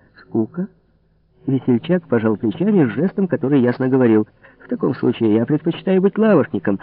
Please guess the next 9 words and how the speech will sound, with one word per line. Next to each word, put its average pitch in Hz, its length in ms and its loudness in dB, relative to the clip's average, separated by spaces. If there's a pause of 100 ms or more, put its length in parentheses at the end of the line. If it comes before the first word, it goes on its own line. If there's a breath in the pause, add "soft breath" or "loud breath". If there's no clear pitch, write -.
(120 loud breath)
а 113 80 -2
не 101 120 2
принцем». 98 480 -4 (760)
И 214 60 -4
каждый 233 380 0
вернулся 170 480 -2
к 170 80 -8
своей 120 240 0
работе. 95 400 -6